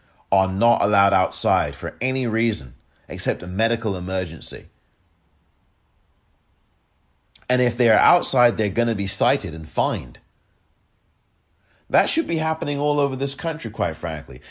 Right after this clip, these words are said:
If we're not gonna lock the country down, then make sure that we fine people.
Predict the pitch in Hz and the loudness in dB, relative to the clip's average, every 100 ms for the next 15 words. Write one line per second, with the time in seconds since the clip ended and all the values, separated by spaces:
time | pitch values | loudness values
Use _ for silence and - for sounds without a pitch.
0 | - 101 143 151 202 196 190 135 143 - | -8 -2 2 4 2 2 0 2 2 0
1 | 120 - 123 123 110 87 78 67 69 _ | -6 -2 -2 -2 -4 -4 -6 -8 -12 _
2 | _ _ _ _ _ _ _ _ _ - | _ _ _ _ _ _ _ _ _ -2
3 | 131 143 135 - - - 160 196 - 190 | 0 2 0 -8 -14 -4 -2 0 0 0
4 | 165 135 131 - 156 175 175 - 80 57 | 0 -2 -4 2 2 2 -2 -6 -6 -8
5 | - | -20